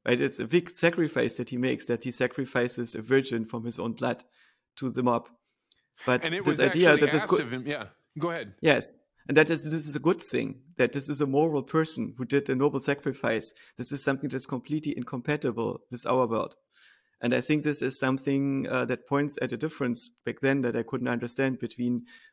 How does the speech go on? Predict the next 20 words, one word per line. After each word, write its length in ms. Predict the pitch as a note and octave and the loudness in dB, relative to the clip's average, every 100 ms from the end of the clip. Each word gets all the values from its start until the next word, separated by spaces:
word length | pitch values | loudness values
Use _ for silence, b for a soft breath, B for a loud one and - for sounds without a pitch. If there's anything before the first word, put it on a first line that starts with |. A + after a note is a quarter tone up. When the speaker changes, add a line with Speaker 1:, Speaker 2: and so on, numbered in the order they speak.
| _ | _
Speaker 1:
uh, 220 | A#2 B2+ A#2 | -2 0 0
the, 320 | A#2 - A2+ | -2 -4 -6
uh, 80 | G#2+ | -6
the 140 | - C3+ | 2 2
ancient 280 | D3+ C3 | 4 0
Hebrew 260 | B2 B2+ C#3 | -4 -2 -4
cult. 340 | - A2 A#2 - b b b b _ - | -2 -4 -4 -8 b b b b _ -16
It's 100 | - | -2
very 180 | A2+ | 0
different 280 | A2 B2 A#2+ | 0 -2 -4
now. 280 | A#2+ B2 B2 B B _ | 0 0 -2 B B _
And, 360 | A#2+ A2+ A#2 A2+ | -2 0 0 0
uh, 140 | B2 A#2+ | 0 2
modern 260 | B2 C3+ | 2 2
Christianity, 640 | C3 C3 - C3+ C3 C3 A2 | -2 -4 -2 0 0 -4 -6
that 220 | A#2+ - | -4 -4
Christianity 640 | - B2 B2 B2+ C#3+ B2 | -4 -2 0 0 -2 -2
introduced 540 | B2+ C3+ D3 C#3+ C#3+ - | -4 -4 -6 -4 -4 -2
an 200 | A#2+ - | -4 -2
archetype 640 | A2+ D3 F3 - B2+ C3+ | -2 -4 -6 -4 -4 -4